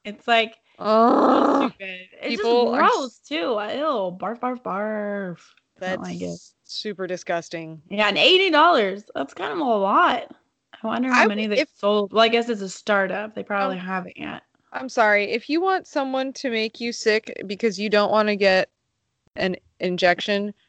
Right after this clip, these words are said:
Speaker 2: go ride public transportation.
Speaker 1: Right? And, like,
Speaker 2: Spend three dollars on a
Speaker 1: Uh-huh.
Speaker 2: bus trip somewhere.
Speaker 1: And, like,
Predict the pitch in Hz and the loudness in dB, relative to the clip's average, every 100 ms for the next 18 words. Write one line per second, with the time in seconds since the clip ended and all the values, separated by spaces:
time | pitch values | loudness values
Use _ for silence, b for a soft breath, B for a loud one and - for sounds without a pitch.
0 | _ 190 220 240 262 226 214 214 208 - | _ 4 6 8 6 6 6 4 0 -6
1 | 208 208 202 - 190 - 190 202 165 - | -6 -4 -6 -6 -8 -8 -12 -8 -8 -8
2 | 135 180 208 202 233 247 190 202 196 190 | -12 0 4 6 4 2 0 -4 -2 2
3 | 247 233 - 254 294 277 196 190 196 208 | 2 0 -4 0 4 4 4 4 0 -4
4 | - - - 180 190 190 185 185 196 208 | -12 -12 -2 0 0 -2 -6 -4 -4 -2
5 | 202 - 214 185 - - 226 226 196 175 | -4 -6 -6 -6 -6 -6 -4 -2 -4 -4
6 | 185 190 b b b 185 196 196 | -4 -8 b b b -12 -8 -8